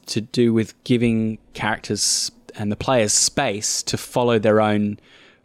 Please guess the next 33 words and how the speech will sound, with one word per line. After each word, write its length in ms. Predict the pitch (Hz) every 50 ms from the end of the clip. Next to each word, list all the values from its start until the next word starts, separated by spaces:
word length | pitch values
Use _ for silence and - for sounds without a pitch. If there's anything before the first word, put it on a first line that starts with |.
| _ _
um, 880 | 113 110 104 101 101 98 98 98 98 98 95 98 98 98 98 98 101 - - _ _ - -
tasks, 800 | - - - 139 147 151 151 147 - - - - - - - - - - - - -
explore 420 | - - - - - 139 139 135
their 120 | 127 127 117
motivations, 1200 | 117 113 107 107 104 117 117 117 113 - - - 120 110 110 110 110 110 110 110 107 - - - - -
and 200 | 107 101 101 104
have 220 | - - 117 110
their 160 | 117 113 107 107
own 160 | 107 107 104
kind 200 | - - 107 107
of 100 | 98 -
moments 420 | 107 107 110 107 104 98 95 -
separate 400 | - - 110 101 - - 101 -
from 180 | - - 101 101
each 180 | 101 - -
other, 300 | - 98 98 101 98 92 - - - - - - - - _ -
um, 460 | 113 107 101 98 95 98 95 98 - -
now 220 | - 117 107 104 104
that 100 | 95 98
they're 180 | 104 98 98 98
introduced. 580 | 98 95 - 117 104 113 110 101 95 - -
And, 280 | 113 104 104 101 104 - -
and 220 | - 107 101 98 101
then 140 | 101 101
the 100 | 101 104
third 340 | 101 - - 139 131 127 120
act 240 | 120 - - - -
was 180 | 117 110 101 -
the 100 | 117 107
idea 300 | 101 104 101 104 107 101
of 100 | 101 -
bringing 240 | 151 160 156 131 120
it 80 | -